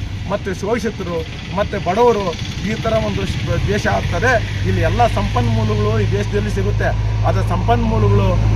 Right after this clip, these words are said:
ನಾವು ಕ್ರೂ-, ಕ್ರೋಢೀಕರಣ ಮಾಡೋದ್ರಲ್ಲಿ ಈ ಎರಡು ಪಕ್ಷಗಳನ್ನ ವಿಫಲವಾಗಿದೆ. ಆದ್ರೆ ಬೇರೆ ಕಂಪನಿಗಳು ತಂದು ಇಲ್ಲಿ, ಪ್ರೈವೇಟ್ ಕಂಪನಿಗಳು ತಂದು ಈ ದೇಶದಲ್ಲಿ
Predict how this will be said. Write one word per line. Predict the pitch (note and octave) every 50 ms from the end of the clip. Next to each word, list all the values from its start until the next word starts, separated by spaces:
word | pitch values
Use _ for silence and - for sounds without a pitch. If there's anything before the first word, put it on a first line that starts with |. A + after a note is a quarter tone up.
| - -
ನಾವು | - - -
ಕ್ರೂ-, | - - - - - A3+ - - - -
ಕ್ರೋಢೀಕರಣ | - - - - - - A#3+ - F3+ F3
ಮಾಡೋದ್ರಲ್ಲಿ | - - - - A#3 A#3+ A#3 - - G3+ - A#3+ C#4 C#4+ C#4 - - - - - - - -
ಈ | G3+ G3 F#3
ಎರಡು | F3+ F#3 G3+ A#3+ A#3+ -
ಪಕ್ಷಗಳನ್ನ | G3+ - - G#3 G3 G3+ G3+ G3 A#3
ವಿಫಲವಾಗಿದೆ. | A#3+ A3 - F#3+ G#3 A3 A3 G#3+ G3 G3 G3+ E3 D3 - - - - - B2 C3+
ಆದ್ರೆ | E3+ F3+ F3+ E3+ F3+ F3 E3 D#3 D3+
ಬೇರೆ | E3+ F#3+ G#3+ -
ಕಂಪನಿಗಳು | - - G3+ - - - - D4 D4 C#4 C#4 B3+ A#3+ A3 A3
ತಂದು | A3 G#3+ A3 A3 G#3
ಇಲ್ಲಿ, | G3 F#3+ F#3 F#3 G3+ C4 - - - - - - - - -
ಪ್ರೈವೇಟ್ | D3 E3+ G3+ A#3 A#3+ - F#3+
ಕಂಪನಿಗಳು | F#3+ F3 - G#3+ A#3 A3 G#3+ F#3+ -
ತಂದು | G3 F3+ F#3 A#3+
ಈ | A3+ F#3+ F3 -
ದೇಶದಲ್ಲಿ | F3+ F#3 F#3 - D#3+ F3+ F#3+ G#3+ C4